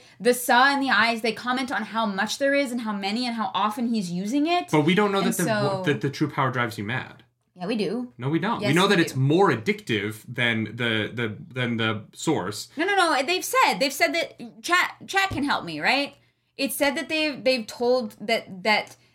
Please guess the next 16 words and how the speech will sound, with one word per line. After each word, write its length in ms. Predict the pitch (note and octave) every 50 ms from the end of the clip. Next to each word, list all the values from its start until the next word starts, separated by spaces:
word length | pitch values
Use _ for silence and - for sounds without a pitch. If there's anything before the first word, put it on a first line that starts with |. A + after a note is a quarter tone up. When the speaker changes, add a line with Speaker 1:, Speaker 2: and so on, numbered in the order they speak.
| _
Speaker 1:
the 140 | - G#3+ A3+
true 320 | - - - C#4 C#4+ D4+
source, 720 | D4 D4 - C#4+ B3 G#3+ F#3+ F#3+ G3+ G3+ - - - - - - _ _ _ _ _ _ _ _ _ _
uh, 280 | - G#3+ A3 G#3+ G#3 - -
is 220 | A3+ A3+ A3 F#3+
more 240 | G#3+ A3 A3+ A#3+ C4
addictive 560 | C4 B3+ G#3+ B3+ B3 B3+ - A#3 G#3 G3+ - -
and 200 | G3+ G#3 G3+ F3
therefore 340 | G#3+ A3 A3+ A3 - A3+
makes 240 | A3 G#3 G#3 G#3 -
you 80 | A3 G3+
go 160 | F#3+ G3 F#3+
mad. 460 | F#3 F3+ F3 C#3+ - - - - - _ _ _ _
That's 220 | - A3 A3+ A3 A3
why 220 | G#3+ A3+ A3+ A3+
m-, 220 | A3+ A3 G#3+ G#3+